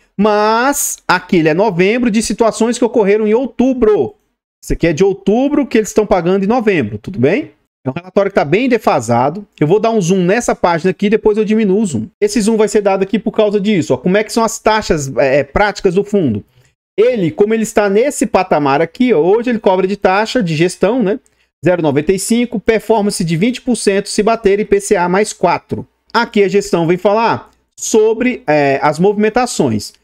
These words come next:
Então, o que eu quero tentar dizer, trazer pra vocês é o seguinte, ó. De acordo com a gestão, o fundo vale trezentos e quatorze milhões, oitenta e oito mil cotistas, vale dez e cinquenta e quatro.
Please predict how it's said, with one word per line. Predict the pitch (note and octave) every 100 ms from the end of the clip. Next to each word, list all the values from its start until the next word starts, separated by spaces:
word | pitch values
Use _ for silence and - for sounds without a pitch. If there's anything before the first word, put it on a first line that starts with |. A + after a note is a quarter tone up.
| _ _
Então, | G3+ C4
o | B3
que |
eu | C4
quero | C#4+ D4
tentar | C4 G3+
dizer, | D#3+ E3+ - -
trazer | E3 D#3
pra | D3+ D3
vocês | C#3+ G3 G#3+
é |
o |
seguinte, | G3+ A3 C#3+ A2 -
ó. | E3+ _ _ _ -
De |
acordo | - A#3+ B3+ B3
com | B3
a |
gestão, | G#3+ G#3+ G#3+ G3+
o |
fundo | - G3+ F#3
vale | E3 D#3+ D3
trezentos | E3 D3+ G#3+ -
e |
quatorze | G#3+ C#3+ B2+
milhões, | F#3+ G3 F3+ F3+ - _ _ -
oitenta | F3 A#3+ A#3+
e | G#3
oito | G3+ F#3+
mil | D3
cotistas, | G3+ F#3+ G#3+ G#3 - G3 -
vale | C3 G3 G#3
dez | E3+ E3 D#3+
e |
cinquenta | - D#3 F#3+
e |
quatro. | F#3+ F#3+ F#3+ F#3+